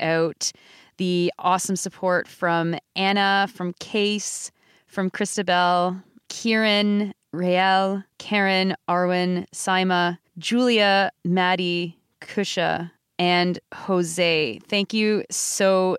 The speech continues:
so much for your support. We really, really appreciate it.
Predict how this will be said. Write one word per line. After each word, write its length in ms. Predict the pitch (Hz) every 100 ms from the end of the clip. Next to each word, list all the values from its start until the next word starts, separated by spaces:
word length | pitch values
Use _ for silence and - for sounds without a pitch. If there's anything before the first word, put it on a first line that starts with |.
| -
so 600 | - - 175 170 170 -
much 500 | 170 165 160 - -
for 120 | -
your 220 | 170 160 165
support. 520 | - - - 247 -
We 140 | 175
really, 680 | 160 165 185 180 175 175 175 _ _ _ _ _ _ -
really 420 | 185 208 233 180
appreciate 440 | 139 160 139 -
it. 100 | -